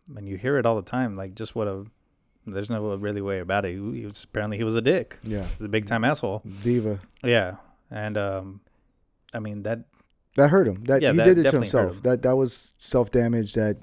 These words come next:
Speaker 2: had, even if he wasn't on, on the juice, that, that shit, that could still be affecting him
Speaker 1: Yeah.
Speaker 2: because he was a dick to the writers.
Speaker 1: I mean, let's look at just, uh, um,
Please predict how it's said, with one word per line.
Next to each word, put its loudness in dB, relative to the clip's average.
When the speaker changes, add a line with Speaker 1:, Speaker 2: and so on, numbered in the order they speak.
Speaker 2:
had, -2
even 2
if 2
he 2
wasn't 4
on, 2
on -2
the 0
juice, -2
that, -6
that 0
shit, -2
that 0
could -8
still -2
be -2
affecting -4
him -2
Speaker 1:
Yeah. -6
Speaker 2:
because -4
he -4
was -4
a -12
dick -4
to -10
the -6
writers. -6
Speaker 1:
I -2
mean, 2
let's 0
look -2
at 0
just, -4
uh, -2
um, -10